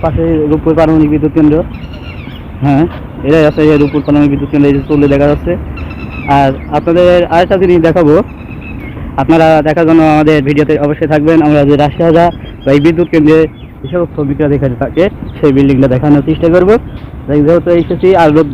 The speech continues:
নদীর ধারে যাওয়ার সময় নাই, সময় নাই যেহেতু গাড়ির সময় হয়ে গিয়েছে। হ্যাঁ, এই রূপপুর পারমাণবিক বিদ্যুৎ কেন্দ্রটা আপনাদের মাঝে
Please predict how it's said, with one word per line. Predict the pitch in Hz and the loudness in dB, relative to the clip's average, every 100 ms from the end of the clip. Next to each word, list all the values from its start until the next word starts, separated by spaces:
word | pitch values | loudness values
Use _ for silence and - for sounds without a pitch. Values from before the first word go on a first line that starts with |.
| 156 | 2
নদীর | 156 147 | 2 2
ধারে | 160 156 | 2 2
যাওয়ার | 156 - | 0 0
সময় | 156 160 175 | 0 2 2
নাই, | 185 185 - - - | 0 -2 -10 -12 -2
সময় | 165 156 | 2 4
নাই | 185 175 | 4 4
যেহেতু | 170 170 156 | 2 2 0
গাড়ির | 160 - | 0 -2
সময় | 151 147 | -2 0
হয়ে | 165 160 | 2 0
গিয়েছে। | 185 233 240 - - - - - - - - - - - - - - - - - - - - - - 220 | 0 0 -4 -6 -14 -12 -12 -12 -14 -14 -14 -16 -16 -16 -14 -14 -12 -12 -14 -16 -16 -16 -14 -14 -6 0
হ্যাঁ, | 202 139 - - - - - - - - - - - - - 131 | 2 0 -2 -12 -12 -12 -12 -12 -14 -12 -12 -12 -14 -12 -6 0
এই | 143 147 | 4 4
রূপপুর | 156 160 | 2 2
পারমাণবিক | 160 165 160 151 | 2 4 4 2
বিদ্যুৎ | 151 147 | 0 0
কেন্দ্রটা | 156 151 151 | 2 2 4
আপনাদের | 151 143 147 | 2 2 2
মাঝে | 139 | 2